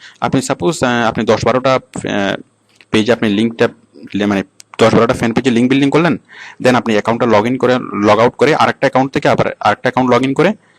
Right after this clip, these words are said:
মানে আরেকটা Facebook অ্যাকাউন্ট log in করে ওটা থেকে কাজ করবেন। আবার ওইটা থেকে, আহ, দশ বারোটা করার পরে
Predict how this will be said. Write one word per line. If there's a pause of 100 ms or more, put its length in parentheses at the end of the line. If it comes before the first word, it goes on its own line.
(160)
মানে
আরেকটা
Facebook
অ্যাকাউন্ট
log
in
করে (320)
ওটা
থেকে
কাজ
করবেন। (920)
আবার
ওইটা
থেকে,
আহ,
দশ
বারোটা
করার
পরে